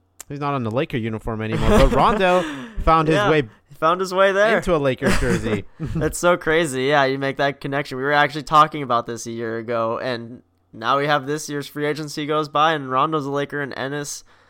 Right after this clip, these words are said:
Speaker 2: uh, I don't, I don't know what, what happened to him.
Speaker 1: Yeah, he's,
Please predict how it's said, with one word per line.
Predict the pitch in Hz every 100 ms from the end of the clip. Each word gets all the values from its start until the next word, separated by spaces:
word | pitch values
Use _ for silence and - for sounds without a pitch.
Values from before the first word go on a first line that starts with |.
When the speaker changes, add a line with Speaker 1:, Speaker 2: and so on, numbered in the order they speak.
| _ _
Speaker 2:
uh, | -
I | 110 135
don't, | - -
I | -
don't | 135
know | 143 135
what, | 127 - -
what | - 123
happened | 143 131
to | 117
him. | 123 147 131 123 _ _ _ _ _ _ _ _ _ _ _ _ _ _
Speaker 1:
Yeah, | 120 131 117
he's, | 113 123 113 - _